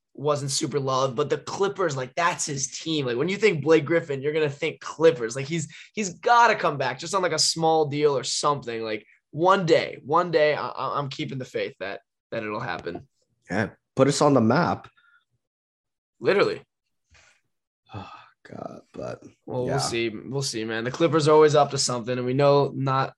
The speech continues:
Speaker 1: no, not too many leaks are gonna be happening. So it's just, just the wait and see game. It's just the wait and see game. Do you see any other possible trades that the Clippers can make if, if not for a backup big for someone else that's on the market, or what are you thinking in that front?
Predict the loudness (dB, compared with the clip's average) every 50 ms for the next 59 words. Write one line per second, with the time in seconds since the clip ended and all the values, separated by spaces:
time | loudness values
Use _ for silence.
0 | _ -10 -8 -6 -6 -8 -6 -4 0 2 2 2 2 2 2 2 2 2 0 2
1 | 4 4 6 4 6 4 4 2 4 0 0 2 2 0 0 0 2 2 2 0
2 | -2 -4 -6 -4 -6 -6 -8 -10 -16 -20 -20 -20 -20 -20 _ _ -12 -6 -2 0
3 | 2 2 2 0 0 -4 -10 -16 _ -8 -6 -6 -4 -4 -2 -4 -4 -6 -6 -6
4 | -6 -4 -2 -2 2 4 4 4 4 2 0 0 0 0 0 0 -4 -6 -6 -10
5 | -12 -8 -8 -8 -6 -4 -2 0 0 0 0 0 -2 -2 -4 -4 -4 -2 -4 -4
6 | -4 -2 -2 -2 0 2 2 4 4 4 4 6 6 6 6 4 4 4 2 2
7 | 2 2 0 -4 -4 -4 -4 -4 0 0 0 0 0 -4 -6 -6 -6 -12 _ _
8 | _ _ -8 -6 -6 -6 -6 -6 -6 -4 -2 -2 -4 -2 -4 -6 -6 -6 -8 -8
9 | -10 -8 -6 -2 -2 -2 0 -2 -4 -2 -2 -4 -4 -4 -8 -8 -6 -4 -4 -4
10 | -6 -8 -10 -10 -10 -8 -8 -8 -4 -2 0 0 0 0 -2 -4 -6 -4 -4 -2
11 | -2 -2 0 0 0 0 0 0 0 0 2 2 0 0 0 -2 -4 -4 -8 -8
12 | -8 -8 -8 -6 -8 -6 -4 -4 -6 -6 -6 -8 -10 -10 -10 -10